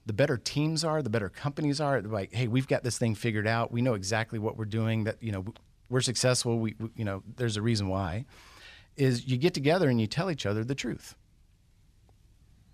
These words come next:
And we're telling each other the truth all the time. Well,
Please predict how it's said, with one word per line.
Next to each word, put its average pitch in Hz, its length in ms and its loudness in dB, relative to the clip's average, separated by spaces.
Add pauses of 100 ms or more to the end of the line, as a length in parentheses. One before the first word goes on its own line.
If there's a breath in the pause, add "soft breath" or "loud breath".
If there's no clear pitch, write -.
(160)
And 127 100 6
we're 127 80 8
telling 190 300 4
each 107 160 2
other 104 180 2
the 95 140 -4
truth 135 640 -2 (420)
all 92 220 0
the 107 100 -4
time. - 400 -4 (1200 soft breath)
Well, 127 320 6